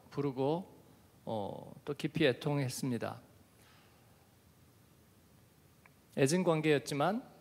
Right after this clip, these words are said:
그러나 하나님을 중심으로, 어, 다윗의 삶은 운영되고 있습니다. 하나님께서, 어, 사울을 부르셨고 또 사울이 하나님의 인도하심에 전적으로,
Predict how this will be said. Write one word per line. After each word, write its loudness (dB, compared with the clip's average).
그러나 -4
하나님을 2
중심으로, -2
어, -6
다윗의 2
삶은 -4
운영되고 0
있습니다. -6
하나님께서, 4
어, -8
사울을 6
부르셨고 0
또 0
사울이 8
하나님의 4
인도하심에 2
전적으로, -2